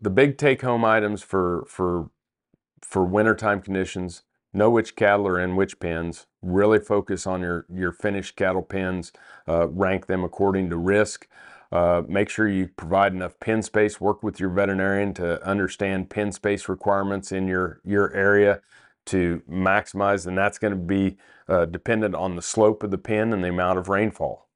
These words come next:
okay? As rainfall goes up, uh, you need more pen space. As slope increases, you can decrease pen space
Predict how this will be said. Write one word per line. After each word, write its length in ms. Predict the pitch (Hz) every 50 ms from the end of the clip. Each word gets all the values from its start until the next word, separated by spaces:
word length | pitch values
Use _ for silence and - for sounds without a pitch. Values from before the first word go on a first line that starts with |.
| _ -
okay? 300 | - 92 87 90 104 - - _ _ - - _ -
As 160 | 85 85 82
rainfall 440 | 92 95 101 104 - - 104 101 101
goes 260 | 95 101 101 92 87
up, 320 | 101 107 120 139 - - _ _ _ _ _ _ _ _ -
uh, 220 | 90 90 90 87 -
you 80 | 87
need 240 | 92 90 92 90 85
more 160 | 90 92 92
pen 240 | 87 - 113 107 104
space. 320 | - - - 78 73 - -
As 240 | - 87 87 82 -
slope 480 | - - - - 107 104 110 113 -
increases, 760 | - 95 113 120 117 - 131 127 127 - - 143 131 127 - -
you 120 | 82 85
can 200 | - 92 90 87
decrease 420 | 95 131 127 - - 87 80 -
pen 240 | - - 76 76 76
space 480 | 76 - - 71 76 85 80 - -